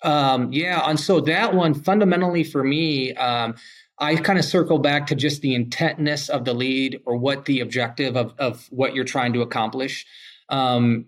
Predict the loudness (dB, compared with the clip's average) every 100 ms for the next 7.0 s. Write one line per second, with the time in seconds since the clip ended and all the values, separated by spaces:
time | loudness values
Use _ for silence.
0 | _ 0 2 2 0 0 0 2 2 2
1 | 0 2 4 4 4 2 2 2 2 0
2 | 0 0 0 0 0 -2 -2 -2 -2 -4
3 | -2 -2 -6 -8 -4 -2 0 0 -4 -10
4 | -20 -20 _ -4 -2 0 2 2 4 4
5 | 4 4 4 4 4 4 6 4 4 4
6 | 4 4 6 4 2 2 2 4 2 -2